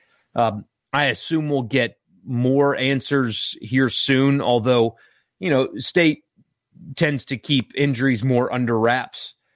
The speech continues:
uh, than, than other programs do. That's not a criticism. It's just kinda how they've operated. So maybe we will, maybe we won't. Uh, but no, it, it didn't look good, a-, and you hope it's not what it looked like. But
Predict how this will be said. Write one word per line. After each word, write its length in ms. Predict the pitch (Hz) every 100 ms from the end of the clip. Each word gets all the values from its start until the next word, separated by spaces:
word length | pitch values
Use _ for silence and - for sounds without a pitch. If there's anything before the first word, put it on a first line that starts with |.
| _ _ _ _ -
uh, 60 | -
than, 420 | 120 127 117 117
than 220 | 135 117
other 220 | 120 123 120
programs 520 | - 147 131 139 120
do. 180 | 160 147
That's 200 | 143 -
not 120 | 120
a 40 |
criticism. 560 | - 131 135 127 101 110
It's 140 | 107
just 180 | - 113
kinda 220 | 127 104
how 180 | 95 117
they've 160 | 104 101
operated. 600 | 110 - 113 101 95 98 _ - -
So 340 | - 131 104 - - - 65 73
maybe 320 | 120 135 135
we 140 | 131
will, 240 | 120 123 123
maybe 220 | 127 127
we 160 | 117
won't. 320 | 110 117 123 - _ _
Uh, 200 | 104 87 65 - _ -
but 380 | 120 123 113 - _ _ _ _ _ _ _
no, 300 | 131 117 104
it, 140 | 110 110
it 140 | 127
didn't 260 | 107 117 113
look 260 | 120 107 -
good, 300 | 104 95 98 - _ -
a-, 140 | -
and 160 | 107 101
you 100 | 104
hope 220 | 110 104
it's 160 | 104 123
not 240 | 101 -
what 80 | 87
it 80 | 90
looked 280 | 95 -
like. 280 | 95 85 - _ _ - - - _
But 480 | 110 104 139 104 -